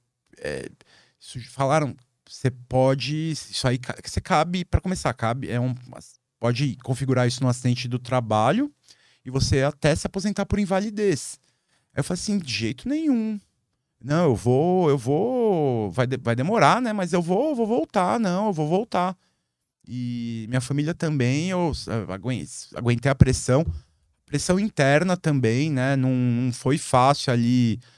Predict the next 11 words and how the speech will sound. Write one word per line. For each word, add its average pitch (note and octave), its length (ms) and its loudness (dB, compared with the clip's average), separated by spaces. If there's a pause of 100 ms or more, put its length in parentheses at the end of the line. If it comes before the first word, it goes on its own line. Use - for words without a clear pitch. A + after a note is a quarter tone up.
(180)
houve C3+ 320 -4
muita D3 300 0
desconfiança D#3+ 880 -2
das B2+ 200 -4
pessoas B2+ 640 0
no, G#2 520 -2
no, B1 360 -18 (440)
das F#2 140 -10
pessoas A#2+ 380 -2
que A2+ 420 -4
trabalhavam, A#2+ 800 0